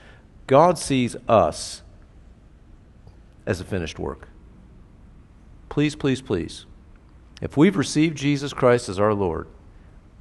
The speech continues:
he sees us as a finished work. Now, we see ourselves as pretty unfinished. We see each other as pretty unfinished. We see this church as pretty unfinished. I get all of that.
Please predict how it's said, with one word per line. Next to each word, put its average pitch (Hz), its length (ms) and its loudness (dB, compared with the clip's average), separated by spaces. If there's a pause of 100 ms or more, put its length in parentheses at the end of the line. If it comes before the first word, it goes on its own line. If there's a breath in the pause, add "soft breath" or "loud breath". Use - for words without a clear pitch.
he 151 200 -4
sees 127 440 -2
us 87 420 0 (140)
as 95 160 -2
a 92 80 -6
finished 92 480 -6 (280)
work. 80 360 -8 (600 soft breath)
Now, 104 120 -2
we 170 160 2
see 180 200 -2
ourselves 135 760 2 (380)
as 104 160 -4
pretty - 300 -4
unfinished. 92 600 -6 (500)
We 135 160 0
see 143 240 -4
each 147 320 -4
other 165 400 -2 (400 soft breath)
as 104 180 2
pretty 92 360 -4
unfinished. 82 680 -12 (500 soft breath)
We 143 160 4
see 147 240 -2
this 147 180 0
church - 540 0 (100)
as 95 180 0
pretty 92 440 -2
unfinished. 87 580 -8 (140)
I 107 80 0
get 110 280 0
all 110 220 8
of 90 120 4
that. - 260 -6